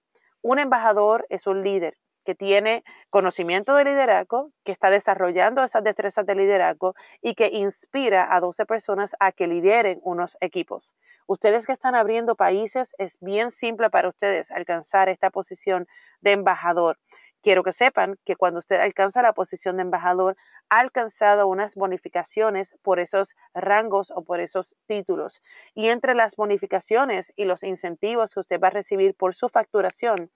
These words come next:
usted puede crear ingresos de seis cifras al año. Así que es una oportunidad tanto para la persona que quiere un poquito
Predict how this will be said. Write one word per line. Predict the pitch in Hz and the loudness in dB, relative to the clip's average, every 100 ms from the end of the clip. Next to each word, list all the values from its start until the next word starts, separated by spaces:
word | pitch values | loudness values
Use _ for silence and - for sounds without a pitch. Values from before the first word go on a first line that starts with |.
| _ _ - | _ _ -16
usted | 185 180 | -4 0
puede | 208 202 | 2 2
crear | 202 190 190 | 2 4 4
ingresos | 185 180 202 269 196 185 _ _ _ _ | 4 0 2 2 -2 -8 _ _ _ _
de | 185 | -2
seis | - 196 196 - _ | 2 4 4 0 _
cifras | - 208 196 - - - | -6 -4 -2 -4 -4 -4
al | 175 170 | -2 2
año. | 160 143 - _ _ - _ | 0 0 -16 _ _ -20 _
Así | 180 - 202 | -6 -2 -2
que | 190 170 - - _ | 0 -2 -4 -20 _
es | 185 254 | -4 0
una | 285 | 0
oportunidad | 269 - 220 190 180 180 190 _ _ _ - | 0 -2 -4 0 4 2 0 _ _ _ 2
tanto | 208 208 226 | 2 2 0
para | 196 185 | 2 0
la | 175 | 0
persona | 180 202 208 | -6 -4 -4
que | 196 | -4
quiere | _ 208 190 | _ 2 2
un | - 277 | 2 -2
poquito | 311 254 214 185 214 | 0 -2 -2 -4 -4